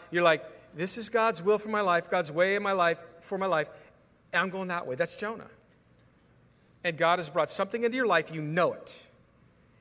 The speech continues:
And he's, he's redirected you and barfed you up somewhere else,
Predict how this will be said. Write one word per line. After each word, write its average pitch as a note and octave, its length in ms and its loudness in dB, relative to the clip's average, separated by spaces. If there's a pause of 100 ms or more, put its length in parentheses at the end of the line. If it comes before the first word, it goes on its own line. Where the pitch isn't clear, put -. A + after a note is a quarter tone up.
(300)
And E3 100 -2
he's, C#3+ 260 -8
he's C#3+ 200 -10
redirected G#3+ 580 0
you G#3+ 120 -4
and C#3 100 -8
barfed F#3+ 420 0
you G#3 140 0
up G#3 120 2
somewhere A3 340 -2
else, D3+ 380 -2